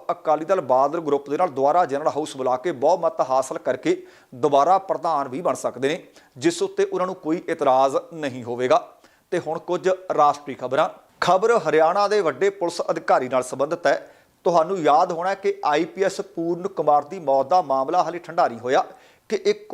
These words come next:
ਹੋਰ ਅਧਿਕਾਰੀ ਦੇ ਵੱਲੋਂ ਖੁਦ ਨੂੰ ਗੋਲੀ ਮਾਰ ਕੇ ਖੁਦਕੁਸ਼ੀ ਕਰ ਲਈ ਗਈ ਹੈ।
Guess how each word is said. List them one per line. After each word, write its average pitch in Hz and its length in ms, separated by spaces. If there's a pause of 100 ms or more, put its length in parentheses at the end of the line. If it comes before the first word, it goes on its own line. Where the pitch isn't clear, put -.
(120)
ਹੋਰ 185 440
ਅਧਿਕਾਰੀ 160 440
ਦੇ 165 100
ਵੱਲੋਂ 185 220
ਖੁਦ 151 280
ਨੂੰ 185 180
ਗੋਲੀ 143 300
ਮਾਰ 139 220
ਕੇ 180 180
ਖੁਦਕੁਸ਼ੀ 151 600
ਕਰ 151 140
ਲਈ 110 160
ਗਈ 117 200
ਹੈ। 175 120